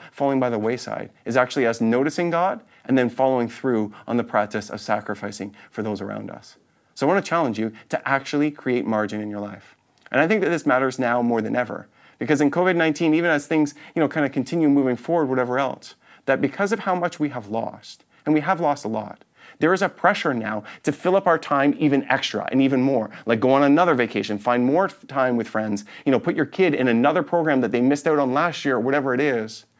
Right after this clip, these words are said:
There is a, a tendency and a pressure to fill the space to the brim. And I wanna challenge you not to do that, because to follow in the practice of Jesus means we need time and space to practice sacrifice. So the first thing is,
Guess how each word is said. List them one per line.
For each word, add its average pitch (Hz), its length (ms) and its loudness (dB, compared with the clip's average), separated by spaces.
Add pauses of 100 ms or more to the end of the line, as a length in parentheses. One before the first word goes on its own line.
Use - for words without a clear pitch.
(420)
There 151 140 4
is 165 120 0
a, 156 100 -2 (140)
a 135 200 -4
tendency 135 680 -4 (200)
and 127 140 2
a 117 40 -2
pressure - 540 -4 (220)
to 120 100 -8
fill 165 580 -2 (140)
the 139 80 0
space 117 420 -4
to 110 100 -8
the 101 80 -6
brim. 98 340 -10 (340)
And 110 80 -2
I - 20 2
wanna 143 140 2
challenge 127 280 -2
you 110 60 -2
not 113 200 -2
to - 60 -10
do 120 140 -4
that, - 200 -10 (340)
because 117 220 -2
to 120 60 -4
follow 123 300 0
in 131 60 2
the 127 60 0
practice 127 400 -6
of 104 80 -8
Jesus 107 320 -4
means 110 180 -4
we 117 120 -4
need 117 260 -4
time 131 520 -4 (240)
and 131 140 -4
space - 600 -4 (220)
to - 80 -8
practice - 600 -8 (180)
sacrifice. - 680 -12 (360)
So - 140 -2
the 127 60 2
first 170 220 -2
thing 117 120 -2
is, 101 220 -8